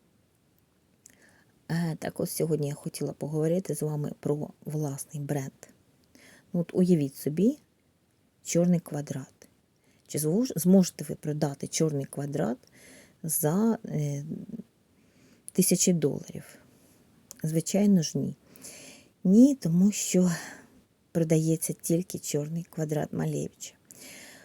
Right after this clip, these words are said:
Висновок саме в тому, що без Малевича чорний квадрат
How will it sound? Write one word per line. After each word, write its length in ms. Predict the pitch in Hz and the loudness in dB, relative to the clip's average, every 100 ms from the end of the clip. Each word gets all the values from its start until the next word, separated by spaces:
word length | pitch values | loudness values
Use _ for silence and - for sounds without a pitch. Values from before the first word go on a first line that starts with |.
| _ _ _ _ _ _ | _ _ _ _ _ _
Висновок 540 | 185 240 - 240 208 - | 2 2 6 6 6 2
саме 340 | 214 190 185 | 2 4 4
в 80 | - | 2
тому, 440 | - 370 339 220 | 0 0 4 4
що 560 | - - - 220 240 220 - - - _ _ _ _ _ - | 4 -2 0 4 4 2 -2 -20 -20 _ _ _ _ _ -2
без 180 | 214 220 | 4 8
Малевича 600 | 220 220 247 226 214 196 | 8 10 8 6 2 -2
чорний 360 | - 202 185 | 0 2 2
квадрат 480 | 180 185 180 196 214 | 2 0 2 0 -2